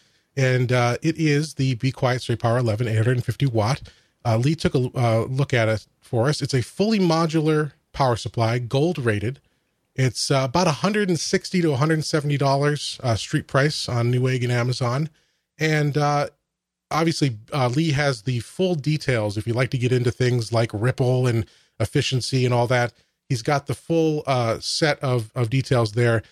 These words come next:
uh, but we'll touch on, on the basics here. Uh, like I said, fully modular, and I really like the way that Be Quiet does their, uh, modular layout. Uh, if you can see the pictures here, they've, they've kinda, i-, it's very clean. They're a German company, so it's,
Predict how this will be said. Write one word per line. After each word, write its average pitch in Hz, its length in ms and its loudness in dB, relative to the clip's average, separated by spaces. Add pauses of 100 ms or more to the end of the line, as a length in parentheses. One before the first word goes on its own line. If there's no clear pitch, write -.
(240)
uh, 117 80 2
but 127 120 0
we'll 165 140 2
touch 165 300 0
on, 135 180 0
on 127 160 0
the 120 80 2
basics 127 460 -2
here. 110 320 2
Uh, 110 140 2
like 113 120 0
I 104 40 -8
said, 113 180 -4
fully 175 260 0
modular, 143 580 0
and 139 120 0
I 139 40 2
really 233 280 -2
like 165 300 0
the 151 100 0
way 120 560 0 (160)
that 117 420 -2
Be 139 140 2
Quiet 123 600 0
does 117 340 0
their, 107 420 0 (560)
uh, 104 220 2
modular 131 540 2
layout. 107 440 0 (360)
Uh, 117 100 2
if - 60 -2
you - 60 -2
can 120 80 0
see 147 140 0
the 123 100 2
pictures - 400 -2
here, 131 160 2
they've, 110 180 0 (160)
they've 135 160 0
kinda, 160 360 0 (600)
i-, 143 120 -4
it's 147 160 0
very 185 260 0
clean. 131 640 -2
They're 143 120 2
a 143 40 0
German 165 360 0
company, 156 500 0
so - 180 -4
it's, - 160 -4